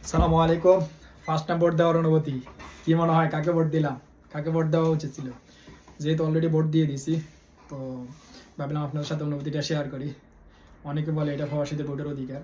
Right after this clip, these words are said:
যদিও আমি মনে করি আমি বাংলাদেশের নাগরিক হিসাবে এটা আমার নাগরিক অধিকার প্রয়োগ করার সুযোগ করে দিয়েছে এই সরকার। এই জন্য এই সরকারকে অসংখ্য, অসংখ্য ধন্যবাদ।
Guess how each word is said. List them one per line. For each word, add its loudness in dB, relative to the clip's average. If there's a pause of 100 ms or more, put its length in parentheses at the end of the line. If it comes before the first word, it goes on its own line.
(200)
যদিও -8
আমি -4
মনে -4
করি -4 (340)
আমি -6
বাংলাদেশের -2
নাগরিক 0
হিসাবে -4 (220)
এটা -8
আমার -8
নাগরিক -2
অধিকার -4
প্রয়োগ -4
করার -6
সুযোগ -6
করে -8
দিয়েছে -8
এই -6
সরকার। -14 (420)
এই -12
জন্য -6
এই -8
সরকারকে -8
অসংখ্য, -6
অসংখ্য -6
ধন্যবাদ। -8